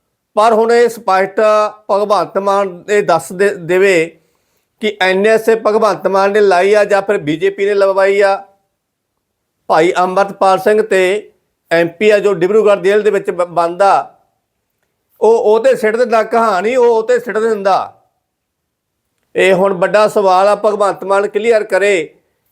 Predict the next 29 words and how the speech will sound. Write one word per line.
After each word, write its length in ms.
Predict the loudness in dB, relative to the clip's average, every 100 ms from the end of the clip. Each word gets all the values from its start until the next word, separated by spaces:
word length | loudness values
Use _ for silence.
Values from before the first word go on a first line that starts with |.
| _
ਕਿ 160 | -6 0
ਉਹਨੇ 260 | 2 2 0 -2
ਐਨ 200 | -2 0
ਐਸ 200 | 0 2
ਏ 40 |
ਲਗਾਈ 500 | 2 2 2 2 2
ਆ 240 | 2 0 -4 _ _ _ _
ਜਾਂ 160 | -2 -2
ਕਿਹਦੇ 360 | -2 -2 0 0
ਕਹਿਣ 260 | 0 0
ਤੇ 160 | 0 0
ਲਾਈ 420 | 2 2 2 2
ਆ, 180 | 2 0 -6 _ _ _ _ _ _ _ _ -6
ਤੇ 140 | -2
ਜਾਂ 220 | 2 2 2
ਫਿਰ 120 | 0
ਇੱਕ 160 | 2
ਰਾਜਨੀਤਿਕ 640 | 2 2 2 2 -2 -4 -4
ਵੋਟਾਂ 680 | -2 -2 0 0 0 -2
ਸੇਕਣ 420 | -8 -4 -2 -2 0
ਦੇ 140 | 0
ਮਾਰੇ 340 | 2 2 2
ਨੇ, 300 | 0 -2 -4 -4
ਜਿਹੜਾ 300 | 0 2 0
ਕਿ 420 | 0 0 0 -4 _ _ _ -4
ਇੱਕ 200 | 0 0
ਨੌਜਵਾਨਾਂ 760 | 2 2 2 0 0 2 0
ਨੂੰ 100 | -2
ਕਰੀਬ 460 | -4 -2 0 2